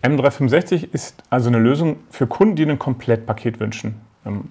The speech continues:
geht aber um Produktivität und den Arbeitsplatz effizient zu gestalten.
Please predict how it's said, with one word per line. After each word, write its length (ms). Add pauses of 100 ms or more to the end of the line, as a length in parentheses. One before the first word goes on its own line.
geht 160
aber 180
um 120
Produktivität 840
und 280
den 140
Arbeitsplatz 640
effizient 460
zu 100
gestalten. 480